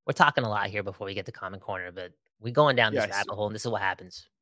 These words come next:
Speaker 2: Mikael Samuelsson had two seasons with the Canucks, right? Two thousand nine, two thousand ten, he had thirty goals, fifty-three points in seventy-four games. Twenty ten, twenty eleven had eighteen goals in fifty points in seventy-five games. So hit the fifty point plateau on both occasions,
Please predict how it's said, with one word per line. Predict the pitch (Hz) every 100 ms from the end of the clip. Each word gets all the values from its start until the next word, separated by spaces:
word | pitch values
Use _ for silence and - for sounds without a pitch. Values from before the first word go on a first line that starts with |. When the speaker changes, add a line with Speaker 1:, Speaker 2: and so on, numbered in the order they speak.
| _ _ _ _
Speaker 2:
Mikael | 123 151 156
Samuelsson | 123 113 113 - 113 104 98
had | 101 -
two | 120 113
seasons | 117 107 101
with | 98
the | 92
Canucks, | 101 90 - 98
right? | 104 -
Two | -
thousand | 120 123 120
nine, | 104 107
two | -
thousand | 104 98 95
ten, | 101 95 98
he | 95
had | 95 -
thirty | 110 113
goals, | 110 107
fifty-three | - 104 107 107 101
points | - 98 98
in | 95
seventy-four | - 98 95 95 - 95
games. | 87 95 92 95 - - _ _ _ _
Twenty | - 135 135
ten, | 135 123 123
twenty | - 120 104
eleven | 104 135 117 110
had | 107 - 117
eighteen | 120 - 117
goals | 104 104 95
in |
fifty | 92 127 120 120
points | - 107 104 101
in |
seventy-five | 98 98 95 95 92 90 82
games. | 87 87
So | 104
hit | 127
the | 156
fifty | 135 131 127
point | _ 123 117
plateau | 123 120 - 104 101 101 _ _ _ _
on | -
both | 98 107 117
occasions, | - 101 95 95 95